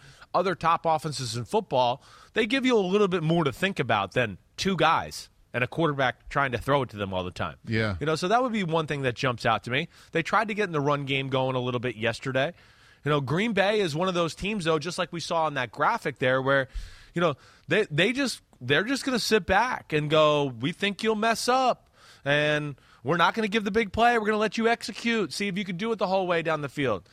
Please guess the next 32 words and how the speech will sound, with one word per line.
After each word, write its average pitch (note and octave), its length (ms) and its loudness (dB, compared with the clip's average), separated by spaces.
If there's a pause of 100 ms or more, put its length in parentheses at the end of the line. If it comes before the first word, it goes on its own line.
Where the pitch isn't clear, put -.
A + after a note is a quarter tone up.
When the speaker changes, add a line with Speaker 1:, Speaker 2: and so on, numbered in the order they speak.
(140)
Speaker 1:
Now, F3+ 120 2
the E3 100 2
one G3+ 240 0
good F#3+ 200 0
thing F#3+ 180 -2
for, D#3+ 240 2
like, D3 180 2
Kansas D#3 320 -2
City C4 160 0
yesterday C#3+ 560 2 (380)
is F3+ 140 2
they F#3+ 100 4
didn't F#3 280 0
mess E3+ 280 0
up. D3 240 2 (640)
You C#3+ 80 -2
know, C3 320 2 (100)
so E3+ 160 0
that D#3 120 2
still G3+ 280 2
allowed D3 380 4
them D#3+ 120 0
to D3 80 4
win D3 160 0
the C#3 80 -2
game. C3+ 160 0
They A#2+ 80 0
didn't G#3 220 -2
turn G3 400 2
the E3+ 80 2
ball C#3+ 320 4
over. E2+ 280 -2